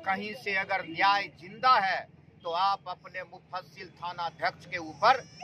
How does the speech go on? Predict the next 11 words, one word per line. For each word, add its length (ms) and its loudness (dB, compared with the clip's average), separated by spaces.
एफ़आईआर 680 0
दर्ज 200 0
करके 380 -2
उनको 500 -10
गिरफ्तार 760 -4
करें, 420 0
ये 200 -8
मांग 420 -2
करने 320 -8
आए 220 0
हैं। 240 -12